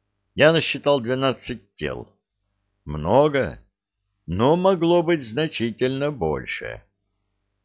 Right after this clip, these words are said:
О'Брайен, набив трубку, присел рядом. "Как думаешь, дойдем?" "Должны. Большое спасибо за помощь.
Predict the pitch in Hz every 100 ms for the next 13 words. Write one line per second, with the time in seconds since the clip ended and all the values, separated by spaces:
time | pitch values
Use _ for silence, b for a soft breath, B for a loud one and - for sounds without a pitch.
0 | _ _ - 104 98 107 104 98 98 90
1 | - 95 101 98 87 104 120 - 92 -
2 | 87 82 87 87 87 85 76 78 71 -
3 | _ _ _ _ _ _ _ _ - 90
4 | 110 82 90 90 104 123 127 - - -
5 | 85 65 60 90 131 135 _ _ _ _
6 | _ _ _ _ _ _ _ _ _ 67
7 | 87 85 80 85 73 73 135 165 _ _
8 | _ _ _ b b b 90 90 123 160
9 | 160 - - 107 - 113 160 156 147 92
10 | 92 - 139 165 156 107 - - -